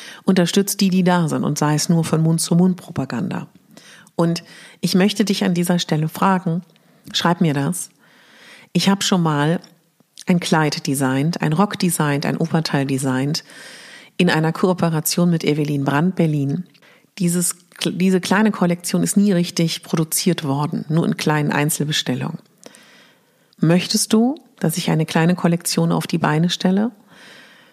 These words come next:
Hättest du da Interesse? Ich hätte großes, ich muss aber wissen, ob der Bedarf da ist. Jetzt gibt es das Online-Geschäft. Und das Online-Geschäft hat eine Schwierigkeit.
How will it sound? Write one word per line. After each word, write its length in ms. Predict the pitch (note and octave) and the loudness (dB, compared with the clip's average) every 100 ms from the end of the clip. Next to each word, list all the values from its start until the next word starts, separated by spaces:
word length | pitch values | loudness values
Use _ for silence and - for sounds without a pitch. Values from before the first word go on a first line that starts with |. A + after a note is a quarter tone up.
| _ | _
Hättest 360 | E3+ F#3+ G#3 G#3 | 0 2 2 2
du 40 | |
da 160 | F#3+ F3+ | 2 2
Interesse? 580 | E3+ - D#3+ - A3+ - - _ _ - | 0 -2 -4 -2 -4 -6 -18 _ _ -6
Ich 120 | F3 | 0
hätte 200 | F3+ F3+ | 0 0
großes, 640 | E3 D#3 E3+ G#3 A3 A3 - | -2 0 2 2 2 -2 -2
ich 120 | E3+ | 0
muss 220 | E3+ F#3+ F3+ | 2 2 2
aber 220 | E3 D#3 | 2 0
wissen, 260 | F3 F#3 | 0 0
ob 120 | - - | 0 -2
der 120 | D3 | 0
Bedarf 400 | D#3 D3 C#3+ - | 0 0 0 -4
da 180 | - - | -6 -6
ist. 300 | - - - _ _ - - - - - - - - - - | -6 -10 -16 _ _ -20 -20 -20 -20 -20 -20 -20 -20 -20 -2
Jetzt 220 | F3 F3 | -2 2
gibt 180 | A3+ G#3+ | 0 0
es 100 | G3 | 0
das 280 | F#3 - - | -2 -2 0
Online-Geschäft. 1000 | F#3+ F3+ D#3 D3 D3+ - - - - - | 2 2 0 -2 -4 -4 -4 -6 -6 -2
Und 80 | |
das 140 | E3 - | 0 2
Online-Geschäft 720 | G#3 A#3 G#3+ G3 - F3+ - | 2 4 2 2 0 0 -2
hat 160 | F3 | -2
eine 200 | E3+ F3+ | 0 0
Schwierigkeit. 920 | F3+ - G#3 F3+ E3 - D#3 - - | 0 2 2 2 -2 -4 -4 -4 -6